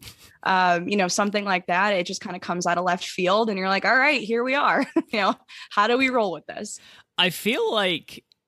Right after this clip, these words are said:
Speaker 2: in my social circle, I am kind of the Travis. I am the wild card who is just gonna say
Speaker 1: <laughs>
Speaker 2: off the wall shit. You never quite know what's gonna come out of his mouth.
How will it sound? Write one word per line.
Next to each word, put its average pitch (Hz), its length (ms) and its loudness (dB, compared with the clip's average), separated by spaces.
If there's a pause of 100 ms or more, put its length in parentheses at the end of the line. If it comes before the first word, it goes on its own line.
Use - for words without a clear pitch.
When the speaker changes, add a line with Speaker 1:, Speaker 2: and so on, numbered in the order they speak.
(120)
Speaker 2:
in 180 200 2
my 151 420 2
social 135 480 -4
circle, 120 600 -8
I 135 160 0
am 143 160 2
kind 131 280 -2
of 120 160 -6
the 120 120 -8
Travis. 104 520 -6
I 160 180 0
am 196 160 0
the 190 100 2
wild 139 420 2
card 113 500 -6
who 143 200 -4
is 135 100 -2
just - 240 0
gonna 170 220 2
say 147 200 2
Speaker 1:
<laughs> - 40 -2
Speaker 2:
off 151 260 0
the 196 140 2
wall 160 260 4
shit. 139 400 -2
You 135 140 -4
never 147 420 0
quite 170 540 0
know 160 180 0
what's 160 200 -2
gonna 151 180 -4
come 143 180 -4
out 127 160 -2
of 120 60 -6
his 120 160 -8
mouth. 104 420 -10